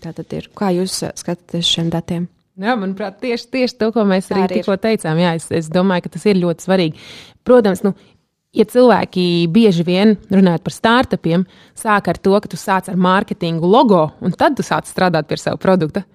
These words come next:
Speaker 2: Nu, laikam šeit es teiktu, nē, tad nav svarīgs mārketings no sākuma izstrādā vispār, vai vismaz to konceptu, kā tas strādās, nevis sāc ar to, ka tāpēc, ka tas liekas exciting, nu, mums ir logo, un tad mums ir mārketings, un mums ir Facebook lapa, bet nav paša produkta. Bet,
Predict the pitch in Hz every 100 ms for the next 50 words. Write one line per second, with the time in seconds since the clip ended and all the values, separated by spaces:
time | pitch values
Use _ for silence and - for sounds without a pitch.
0 | _ - - 240 240 254 294 - 233 208
1 | - 214 - 196 202 160 202 190 226 185
2 | - 185 175 - 175 190 170 165 175 208
3 | 196 180 175 208 - 170 160 170 - 165
4 | - 165 175 180 196 - 151 - 185 214
5 | - - - 170 - - - 214 214 160
6 | - 175 151 - 185 170 - - 175 170
7 | - - - _ 175 165 - 165 175 -
8 | - - 285 349 - 139 165 160 151 -
9 | - 247 311 214 180 160 156 151 156 151
10 | 170 302 330 254 - 170 165 160 160 165
11 | - 254 175 175 190 180 165 180 175 165
12 | - 185 156 - - 147 147 -